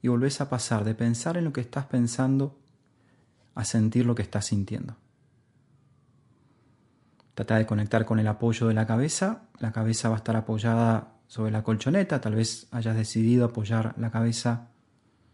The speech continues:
sobre un almohadón. Entra en contacto con el apoyo de los dos omóplatos. Tal vez puedas distinguir entre el omóplato derecho y el izquierdo. Entra en contacto con las sensaciones en la espalda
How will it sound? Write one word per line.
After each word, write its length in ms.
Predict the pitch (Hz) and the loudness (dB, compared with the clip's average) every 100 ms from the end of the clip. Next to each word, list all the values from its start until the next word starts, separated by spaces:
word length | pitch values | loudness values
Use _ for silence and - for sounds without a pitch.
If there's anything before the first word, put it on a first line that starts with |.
| _ _ _ | _ _ _
sobre 240 | - 113 | -2 0
un 60 | 110 | 2
almohadón. 520 | 107 117 170 160 156 - _ _ _ _ _ _ _ _ _ _ _ _ _ _ _ _ _ _ _ _ _ _ _ _ _ _ _ _ - | 4 4 4 2 -2 -12 _ _ _ _ _ _ _ _ _ _ _ _ _ _ _ _ _ _ _ _ _ _ _ _ _ _ _ _ -4
Entra 220 | 110 123 | 2 4
en 80 | 120 | 6
contacto 460 | 113 110 117 120 | 4 4 2 0
con 120 | 113 | 0
el 100 | 107 | 2
apoyo 520 | 107 107 120 117 117 117 | 0 2 0 2 2 4
de 60 | |
los 140 | 107 104 | 2 2
dos 220 | 117 - | 0 2
omóplatos. 920 | 117 139 151 160 156 175 175 - - | 4 4 2 -2 -2 -2 -2 -6 -8
Tal 100 | 110 | -6
vez 120 | 107 | -6
puedas 260 | - 113 110 | -2 -2 0
distinguir 720 | 107 107 110 117 139 147 - - | -2 0 2 4 2 0 -6 -6
entre 200 | 113 110 | -4 0
el 60 | |
omóplato 420 | 113 117 117 113 | 2 2 0 2
derecho 560 | 110 113 120 - 123 123 | 2 2 0 0 -2 -2
y 120 | 127 | -2
el 80 | 110 | -2
izquierdo. 560 | 110 - 147 147 143 143 _ _ _ _ _ _ _ _ _ _ _ _ _ _ _ _ _ _ _ _ _ - _ _ _ _ _ _ _ _ _ _ _ _ _ - | -4 -2 0 0 -2 -4 _ _ _ _ _ _ _ _ _ _ _ _ _ _ _ _ _ _ _ _ _ -20 _ _ _ _ _ _ _ _ _ _ _ _ _ -4
Entra 280 | 117 123 | -2 4
en 80 | 120 | 4
contacto 960 | 117 110 110 120 - 120 113 110 110 - | 6 4 4 2 4 6 8 6 2 -6
con 140 | 113 | -4
las 140 | 110 110 | -2 2
sensaciones 920 | 110 110 110 - 123 123 113 - - | 0 0 -2 0 4 4 4 0 -4
en 140 | 117 | -2
la 60 | 107 | -2
espalda 760 | - - 160 151 143 139 135 | -2 2 4 6 4 4 0